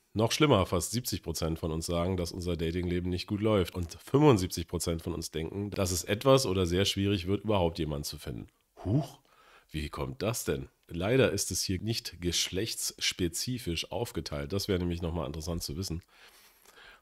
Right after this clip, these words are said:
Also Frauen sind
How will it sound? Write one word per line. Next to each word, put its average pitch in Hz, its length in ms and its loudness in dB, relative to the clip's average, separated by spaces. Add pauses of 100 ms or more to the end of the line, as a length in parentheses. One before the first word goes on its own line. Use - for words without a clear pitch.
Also 92 280 2
Frauen 98 540 4 (880)
sind 117 480 2